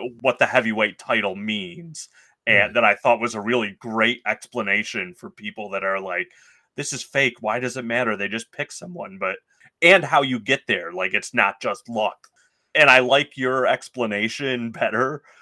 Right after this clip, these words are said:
Speaker 1: because I'll tell you, some of my thought was that, so we know <laughs> is, uh, you know, Kerry is i-, in the wrestling world to some degree, the last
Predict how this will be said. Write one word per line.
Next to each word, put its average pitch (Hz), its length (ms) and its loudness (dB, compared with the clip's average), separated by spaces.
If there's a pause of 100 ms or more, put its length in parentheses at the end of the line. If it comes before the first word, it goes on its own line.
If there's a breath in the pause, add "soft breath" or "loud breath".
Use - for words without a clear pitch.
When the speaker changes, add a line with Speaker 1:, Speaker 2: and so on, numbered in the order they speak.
(140 soft breath)
Speaker 1:
because 135 260 -2
I'll 113 140 4
tell 139 280 0
you, 123 480 -2
some 135 280 0
of 139 80 -2
my 113 180 0
thought 107 520 -2
was 98 640 -4 (500)
that, 101 380 -2
so 135 140 -6
we 123 200 -2
know 110 520 2
<laughs> - 640 -16
is, 196 460 -12 (140)
uh, - 60 -16 (200)
you 120 180 -10
know, 101 200 -4
Kerry 113 440 0
is - 280 -6 (520)
i-, 107 80 -2 (140)
in 120 160 0
the 98 100 -4
wrestling 110 580 2
world 107 400 -2
to 117 120 -18
some 139 280 2
degree, 104 480 -2
the 98 200 -4
last - 600 -8